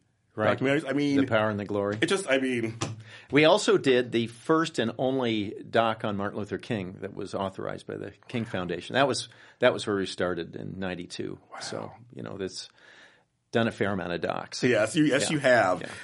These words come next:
Speaker 2: And we're gonna talk about that. One of the things I wanna get right, just get right into is, what do you feel is one thing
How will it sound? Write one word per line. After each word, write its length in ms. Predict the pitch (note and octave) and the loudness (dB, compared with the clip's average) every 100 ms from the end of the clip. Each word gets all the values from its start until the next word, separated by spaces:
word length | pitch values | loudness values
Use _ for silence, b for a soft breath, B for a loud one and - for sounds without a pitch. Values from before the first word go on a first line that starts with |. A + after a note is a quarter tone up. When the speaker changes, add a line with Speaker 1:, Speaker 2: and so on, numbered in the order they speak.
| - | -2
Speaker 2:
And 100 | A2 | 0
we're 80 | |
gonna 120 | D3+ G#2 | 0 2
talk 180 | B2+ C3+ | 2 2
about 160 | G2 | 0
that. 180 | G2 F#2+ B B B | -2 -6 B B B
One 160 | E3+ D#4+ | 0 0
of 60 | |
the 40 | F4 | 0
things 100 | A3+ | 0
I 40 | |
wanna 120 | F3+ | 0
get 200 | C3+ C3+ | 0 -2
right, 180 | B2+ B2+ | 0 0
just 140 | C3+ - | -2 -4
get 100 | A2+ | 2
right 240 | A2+ G2+ | 2 2
into 420 | C3+ F3+ G3+ B2+ A2 | 2 2 0 -4 -2
is, 560 | G#2 G2 F#2+ F#2+ - _ b b b _ - | 0 0 -2 -4 -8 _ b b b _ -12
what 400 | - A2+ E3+ - | -10 0 2 2
do 60 | E4+ | 0
you 80 | F4+ | -6
feel 280 | - C#3+ B2+ | -2 -2 -2
is 140 | G#2 | -4
one 460 | F2 F2 G2 G#2 G#2+ | -6 -6 -4 -4 -4
thing 520 | G#2 E2+ D2+ D2 D2+ | -4 -4 -6 -12 -18